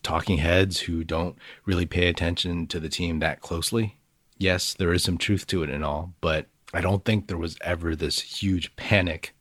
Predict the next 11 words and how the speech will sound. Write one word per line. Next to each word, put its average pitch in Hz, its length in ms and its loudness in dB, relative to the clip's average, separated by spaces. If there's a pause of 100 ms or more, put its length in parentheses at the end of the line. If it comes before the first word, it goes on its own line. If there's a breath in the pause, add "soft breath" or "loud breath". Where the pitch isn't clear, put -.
(240)
within 85 400 0
the 82 80 0
organization 78 840 0 (440 loud breath)
to 95 120 4
be 82 200 2
like, 76 440 -2
"Okay, 76 360 2 (280)
we, 104 220 2
we 87 200 0
gotta 85 300 4
trade 82 480 0